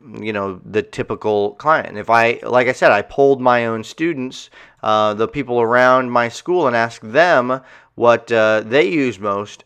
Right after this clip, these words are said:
and, uh, Messenger was huge. Um,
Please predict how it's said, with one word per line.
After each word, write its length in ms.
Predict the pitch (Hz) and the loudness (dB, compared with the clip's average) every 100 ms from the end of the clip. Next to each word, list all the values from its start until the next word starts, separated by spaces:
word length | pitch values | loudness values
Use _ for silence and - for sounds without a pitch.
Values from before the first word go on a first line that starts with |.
| - | -10
and, 340 | 110 107 107 | -6 -6 -2
uh, 280 | 104 104 104 | -2 0 -2
Messenger 600 | 110 127 127 107 107 107 | -2 -4 -4 -8 -4 -4
was 200 | 104 101 | -4 -6
huge. 480 | - 113 95 - - _ - - _ - | -6 -10 -10 -12 -20 _ -20 -20 _ -18
Um, 320 | - 76 | -16 -16